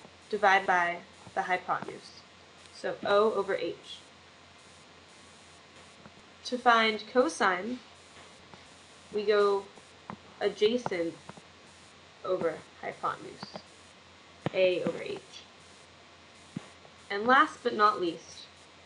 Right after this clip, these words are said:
to find tangent, we go opposite over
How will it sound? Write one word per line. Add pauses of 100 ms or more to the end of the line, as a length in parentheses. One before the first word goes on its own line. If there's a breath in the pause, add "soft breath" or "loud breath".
(400)
to
find
tangent, (320)
we
go (300)
opposite (1300)
over